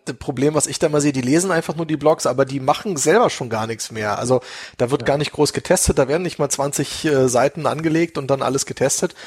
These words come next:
Speaker 1: sondern da wird fast immer nur das Wissen von den Alten so genommen und ja, ja, passt schon. Wo ich sage, hm, nach einem Jahr muss man vielleicht auch mal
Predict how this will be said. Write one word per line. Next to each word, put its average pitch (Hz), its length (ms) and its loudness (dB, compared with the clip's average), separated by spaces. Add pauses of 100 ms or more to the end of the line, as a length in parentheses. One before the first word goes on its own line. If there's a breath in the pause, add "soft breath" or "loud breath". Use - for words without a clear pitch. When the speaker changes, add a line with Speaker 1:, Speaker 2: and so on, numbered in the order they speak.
(280 loud breath)
Speaker 1:
sondern 143 760 -2
da 135 140 0
wird 151 160 -2
fast 156 240 0
immer 139 100 -2
nur 143 100 4
das 127 80 0
Wissen 147 200 0
von 135 160 -6
den 127 80 -6
Alten 143 240 2
so 131 100 -2
genommen 127 340 2
und 135 80 0
ja, 127 120 6
ja, 131 100 6
passt - 300 -2
schon. 104 240 -6
Wo - 20 -12
ich 127 140 -4
sage, 123 260 2
hm, 131 280 -4
nach 120 200 0
einem 131 80 -6
Jahr 123 300 4
muss 123 340 -6
man 127 100 -2
vielleicht - 300 -2
auch - 140 -2
mal 120 200 2